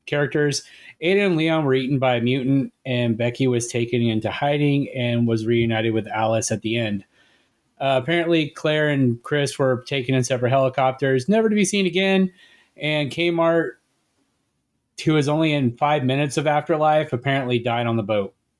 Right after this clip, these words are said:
Um, this movie kinda retcons a bunch of stuff, uh, besides it being Attack of the Clones Part Two for Resident Evil. I don't know why that's their crutch and go-to for every movie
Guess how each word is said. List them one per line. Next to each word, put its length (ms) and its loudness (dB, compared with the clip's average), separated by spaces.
Um, 480 2
this 200 0
movie 680 2
kinda 260 2
retcons 680 2
a 60 0
bunch 280 -2
of 80 0
stuff, 640 -2
uh, 160 2
besides 560 0
it 160 0
being 580 2
Attack 360 0
of 60 -16
the 100 -2
Clones 360 0
Part 320 -4
Two 480 2
for 140 2
Resident 420 2
Evil. 440 2
I 80 0
don't 160 0
know 160 2
why 200 2
that's 300 0
their 180 -2
crutch 420 -2
and 160 0
go-to 480 0
for 180 -2
every 360 -2
movie 640 2